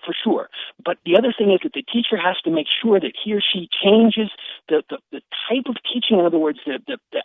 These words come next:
angle and also the direct-, the direction from which it's coming, kind of. And then also the teacher has to make it fun. And it has to be a little competitive, too. Uh, and, and, and, and all that has to be mixed in. Otherwise,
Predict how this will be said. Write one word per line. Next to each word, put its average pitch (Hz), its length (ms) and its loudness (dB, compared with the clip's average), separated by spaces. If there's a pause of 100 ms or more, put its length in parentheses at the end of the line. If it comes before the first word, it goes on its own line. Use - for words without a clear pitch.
angle 214 420 4 (220)
and - 160 -10
also 180 260 2
the 139 140 -4
direct-, 139 480 -4
the 131 80 -8
direction 180 500 -2
from 202 140 -4
which 196 140 0
it's 202 200 -4
coming, 196 220 0
kind 196 300 2
of. 202 100 0 (340)
And 147 120 -2
then 165 80 0
also 202 400 2
the 170 100 -8
teacher 196 320 -6
has 180 200 -4
to 180 60 0
make 180 200 0
it - 60 -10 (140)
fun. 143 300 4 (240)
And 135 120 -4
it - 60 -4
has 214 140 0
to 220 60 -8
be 220 100 0
a 214 60 2
little 214 160 -2
competitive, 202 560 0 (120)
too. 220 220 2 (320)
Uh, 147 240 2
and, 156 180 -4
and, 151 140 -6 (240)
and, 156 180 -6
and 160 120 -2
all 185 180 2
that 196 140 2
has 196 140 -6
to - 40 -14
be 170 100 -2
mixed 185 240 -4
in. 160 80 0
Otherwise, 190 460 4